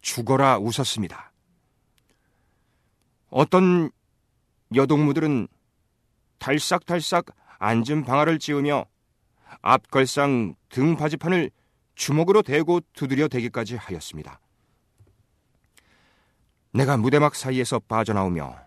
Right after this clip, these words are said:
"다음은 제 이 장" 하고 소리칠 때까지도 웃음소리는 그칠 줄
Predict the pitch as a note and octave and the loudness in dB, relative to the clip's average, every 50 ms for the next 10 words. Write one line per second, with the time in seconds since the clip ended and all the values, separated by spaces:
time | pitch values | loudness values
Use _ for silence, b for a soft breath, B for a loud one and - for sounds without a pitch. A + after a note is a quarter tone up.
0 | _ _ _ _ _ _ _ - - G2+ B2 C#3+ D#3+ D#3+ D#3 C#3 - - C#3+ C#3+ | _ _ _ _ _ _ _ -4 0 2 2 2 2 2 2 0 0 0 0 0
1 | C#3 A2+ D#2+ F#2 A#2+ D3 D3+ - F3+ D#3+ D3+ C3+ A2+ F2+ - D3 D#3 F3 D#3 A#2 | 0 -2 -2 0 -2 -2 0 2 2 2 2 0 -2 -4 -6 -4 -2 -2 -2 -2
2 | - - - F3 F3 - - E3+ - F#3+ - D#3+ C#3 C3+ C#3 A#2+ D#2+ - _ _ | -4 -6 -6 -6 -4 -4 -4 -2 -2 -2 -2 -2 -2 -2 -2 -2 -4 -4 _ _
3 | _ _ _ _ _ _ _ _ _ _ _ _ _ _ - G2 G#2 G2+ - B2+ | _ _ _ _ _ _ _ _ _ _ _ _ _ _ -10 -8 -8 -6 -4 -2
4 | A#2+ A#2+ A#2 - - B2 A#2+ B2 B2+ B2 A#2+ A2+ - - _ _ _ _ _ _ | -2 -2 -2 -4 -4 -2 -2 0 0 0 0 -2 -4 -8 _ _ _ _ _ _
5 | - - - G2 - - - A2 G2 F2+ - - G2+ G2+ G2 F#2+ F#2 | -14 -10 -10 -8 -8 -8 -8 -8 -8 -8 -8 -8 -6 -6 -4 -6 -6